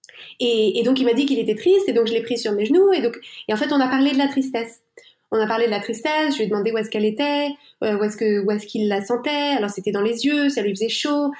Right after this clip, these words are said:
et puis c'était dans la bouche, le menton qui tremblait, et puis le cœur qui paraissait lourd, et cetera. Et, et en fait, euh, ce qui est intéressant, c'est que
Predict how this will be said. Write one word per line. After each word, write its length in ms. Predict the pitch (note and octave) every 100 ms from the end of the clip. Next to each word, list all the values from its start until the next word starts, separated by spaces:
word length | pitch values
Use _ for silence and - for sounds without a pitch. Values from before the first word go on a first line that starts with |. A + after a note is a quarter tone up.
| - _
et 100 | A3+
puis 100 | -
c'était 220 | G#3+ A3 A3
dans 100 | G#3+
la 140 | A3+
bouche, 400 | C4+ D4 D4 C#4
le 240 | A3 G#3+
menton 420 | G#3+ A#3 C#4+ D4 C#4
qui 140 | A3
tremblait, 640 | - A#3 C4 C#4+ C#4+ C#4
et 40 | -
puis 120 | G#3+
le 100 | A3
cœur 320 | C#4+ C#4 C#4
qui 140 | A3
paraissait 340 | G3 G3 G3 C4
lourd, 260 | C#4+ C#4+
et 80 | B3+
cetera. 360 | A#3+ A#3+ C4 -
Et, 180 | A#3+ A3+ - - - _ - -
et 140 | A#3+
en 60 | A3
fait, 340 | D#4 D#4+ - -
euh, 400 | A#3 G#3+ G#3+ G#3+ - _ -
ce 80 | -
qui 60 |
est 40 | A#3+
intéressant, 340 | B3 A#3+ D#4+
c'est 180 | D4+ C#4
que 360 | B3+ A#3 A3